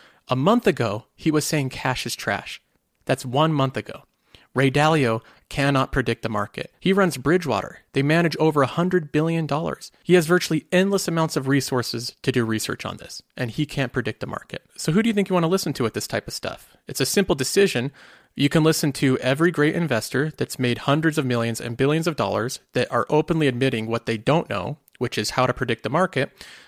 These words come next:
or you can listen to random strangers on the internet that come out of the woodworks and make claims that are completely unverified, that they can't back up through any evidence, and they have no money to be made from it. So those are pretty much your two choices of who to listen to. As far as I'm concerned, I don't pay any attention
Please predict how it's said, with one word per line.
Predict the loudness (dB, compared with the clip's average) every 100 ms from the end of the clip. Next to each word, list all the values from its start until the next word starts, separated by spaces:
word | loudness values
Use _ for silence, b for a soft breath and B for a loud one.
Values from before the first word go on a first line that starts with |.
| B 4
or | 4
you | 4
can | 0
listen | 0 0 -2 -6
to | 0 2 2 0 0
random | 2 4 4 2 0
strangers | -2 0 2 2 2
on | 2 0
the | 0 0
internet | -2 0 -2 -6
that | -4
come | -2 0
out | 0
of |
the | 0
woodworks | 0 0 -2 -2
and | -4
make | -4 -6
claims | -2 0 0 -2
that | -2
are |
completely | -2 -4 0 0 2
unverified, | 0 2 4 4 2 0 0 -4
that | -8 -6
they | -4
can't | -2 2
back | 2 2
up | -2
through | -2 0
any | 2 4
evidence, | 2 2 -2 -4 -8 B B B
and | 0 2 2
they | 0 2
have | 2 2
no | 2
money | 4 2 0
to | -2
be | -2
made | 0 -2
from | -4 -12 -14
it. | _
So | 2 4
those | 6 4
are | 2
pretty | 0 0 4
much | 4 2
your | -2
two | 0
choices | 0 0 0 -6
of | -6
who | -6
to | -4
listen | -6 -8 -10
to. | -12 -14 _
As | -8 0
far | 0
as | 2
I'm | 2
concerned, | 0 -2 -2 -2 -2
I | -2
don't | -2 -2
pay | -2 -2 -2
any | 0 2
attention | 2 0 -6 -10